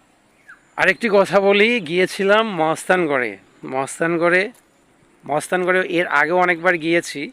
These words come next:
আজকে ফার্স্ট দেখলাম মহাস্থানের যে মেলা,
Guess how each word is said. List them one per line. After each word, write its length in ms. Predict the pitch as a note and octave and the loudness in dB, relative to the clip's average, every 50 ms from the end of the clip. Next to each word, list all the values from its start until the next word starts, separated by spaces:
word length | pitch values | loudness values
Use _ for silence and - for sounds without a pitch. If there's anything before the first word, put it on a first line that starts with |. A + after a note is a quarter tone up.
| _ _ _ _ _ _ _ _ _ _ - _ _ _ _ _ _ _ _ _ _ _ _ _ _ - | _ _ _ _ _ _ _ _ _ _ -20 _ _ _ _ _ _ _ _ _ _ _ _ _ _ -8
আজকে 280 | D3 D3 - - G#3+ F#3+ | -8 -8 -4 -2 -2 -2
ফার্স্ট 520 | - - - - F3 F3 G3 F#3+ - - - | -2 -4 -6 -2 2 2 2 2 0 -4 -8
দেখলাম 340 | D#3+ D3 D3+ C3+ D3+ D#3 F3+ F#3+ D#3+ | -4 -4 -2 0 0 0 0 0 0
মহাস্থানের 480 | C#3+ D3 C#3+ - - - D#3+ D#3+ E3 D3 B2 | 0 0 0 -2 -6 -6 -4 -4 -4 -6 -6
যে 140 | B2 D3+ D3+ D3 C#3+ C#3+ | -4 -4 -4 -4 -4 -2
মেলা, 280 | D3+ D#3+ D#3+ D3+ C3 | 0 2 2 2 0